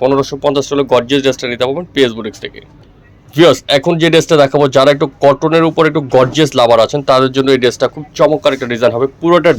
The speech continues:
ড্রেসটা জুড়ে কিন্তু ভিউয়ার্স অনেক সুন্দর করে কাজ করা আছে, পুরোটা ড্রেসের উপরে গর্জিয়াস করে কাজ করা আছে ড্রেসটা। এটা পুরোটা কিন্তু সুতার কাজ করা, পুরোটা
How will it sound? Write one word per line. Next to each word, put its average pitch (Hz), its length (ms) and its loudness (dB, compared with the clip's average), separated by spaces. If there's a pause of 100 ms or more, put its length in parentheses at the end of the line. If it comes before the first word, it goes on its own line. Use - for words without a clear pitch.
ড্রেসটা 139 320 2 (100)
জুড়ে 147 220 -2
কিন্তু 139 160 -8
ভিউয়ার্স 131 220 -4
অনেক 131 160 -8
সুন্দর 135 280 -8
করে 131 100 -6 (100)
কাজ 120 100 0 (100)
করা 123 160 0
আছে, 113 160 -8
পুরোটা 120 260 -4
ড্রেসের 113 260 -6
উপরে 113 160 -2 (100)
গর্জিয়াস 110 320 -4
করে 117 180 -8
কাজ 110 100 0 (100)
করা 113 160 -2
আছে 107 140 -12
ড্রেসটা। 110 240 -6 (680)
এটা 139 120 0 (120)
পুরোটা 160 280 4
কিন্তু 160 140 0 (100)
সুতার 156 300 -2
কাজ 131 100 2 (100)
করা, 104 120 2 (100)
পুরোটা 143 220 2